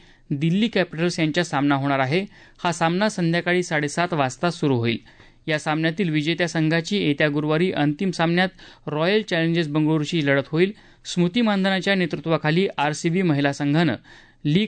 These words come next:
टप्प्यात अव्वल स्थान पटकावून अंतिम सामन्यातलं आपलं स्थान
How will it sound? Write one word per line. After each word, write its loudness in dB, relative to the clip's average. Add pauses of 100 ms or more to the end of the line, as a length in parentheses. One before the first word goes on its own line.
टप्प्यात 0
अव्वल 0
स्थान -2
पटकावून 0
अंतिम 0
सामन्यातलं 0
आपलं 0
स्थान 0